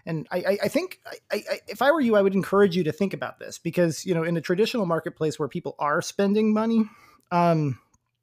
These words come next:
they're afraid. They're, they, they're afraid of being broke. They don't wanna spend it. "I want it, but I don't want it that much." Um, whereas you are, you're providing a, a,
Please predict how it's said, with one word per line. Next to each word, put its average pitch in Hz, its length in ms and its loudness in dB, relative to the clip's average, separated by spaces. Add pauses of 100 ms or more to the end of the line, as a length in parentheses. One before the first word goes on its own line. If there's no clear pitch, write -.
(260)
they're 170 180 2
afraid. 185 440 -2 (480)
They're, 175 280 0
they, 165 200 -4
they're 143 200 -4
afraid 175 280 -4
of 214 40 0
being 214 160 0
broke. 185 320 2
They 127 80 -4
don't 143 160 -2
wanna 185 160 -2
spend 160 300 -2
it. 156 120 -2
"I 156 140 0
want 202 280 4
it, 214 100 -4
but - 80 -8
I 160 80 0
don't 165 140 -4
want 156 160 -2
it - 100 -8
that 185 180 -2
much." 151 340 -6 (440)
Um, 175 320 2
whereas 175 400 4
you 208 240 0
are, 196 340 2
you're 185 160 0
providing 196 480 2
a, 160 300 2
a, 160 220 -2